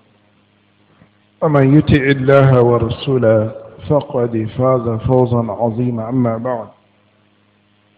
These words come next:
فإن خير الحديث كلام الله، وخير الهدي هدي محمد صلى الله عليه وعلى آله وصحبه وسلم، وشر الأمور محدثاتها،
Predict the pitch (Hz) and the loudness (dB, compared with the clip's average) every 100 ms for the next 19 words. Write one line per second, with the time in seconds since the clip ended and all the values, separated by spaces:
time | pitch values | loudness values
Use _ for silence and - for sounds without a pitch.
0 | _ _ _ _ _ - 123 113 123 - | _ _ _ _ _ -4 0 2 2 4
1 | 143 160 156 147 147 - 131 139 139 139 | 6 6 6 6 4 2 4 6 4 4
2 | - - 117 127 127 123 127 131 135 - | 0 0 0 0 -2 -4 -4 -4 -6 -16
3 | _ _ _ _ _ _ _ _ - 117 | _ _ _ _ _ _ _ _ -8 -4
4 | 147 139 127 123 123 131 135 131 120 123 | 2 2 2 0 0 0 2 2 2 0
5 | 113 107 - 127 107 104 - - _ - | -4 -6 -4 -2 0 -2 -4 -12 _ -10
6 | - 120 120 117 127 123 123 101 117 127 | -4 0 2 2 2 2 0 -2 0 0
7 | 123 113 110 123 123 117 107 110 131 120 | 0 -4 -2 2 2 2 -2 -2 0 0
8 | 113 107 104 131 123 123 - _ _ _ | 0 -4 -4 -6 -4 -6 -10 _ _ _
9 | _ _ _ _ _ _ - - 156 143 | _ _ _ _ _ _ -4 0 0 2
10 | 147 139 139 147 147 135 135 135 127 - | 0 0 0 0 -2 -2 -4 -4 -2 -2
11 | 110 107 131 131 127 | -2 -2 -2 -2 -4